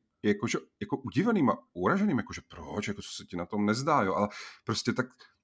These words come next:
i třeba člověk v jeho pozici bych čekal, že jako trošku sleduje sociální sítě, <laughs> tak musel vidět, že jako ty sociální sítě jsou toho plný.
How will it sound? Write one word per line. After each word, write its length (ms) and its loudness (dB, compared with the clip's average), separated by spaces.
i 60 0
třeba 340 4
člověk 300 2
v 20 0
jeho 140 8
pozici 300 -2
bych 140 -2
čekal, 260 0
že 80 0
jako 160 -2
trošku 380 -2
sleduje 400 6
sociální 560 2
sítě, 600 -4
<laughs> 600 -2
tak 100 2
musel 300 6
vidět, 240 4
že 100 2
jako 140 2
ty 100 -2
sociální 440 4
sítě 260 -2
jsou 80 -8
toho 140 2
plný. 500 4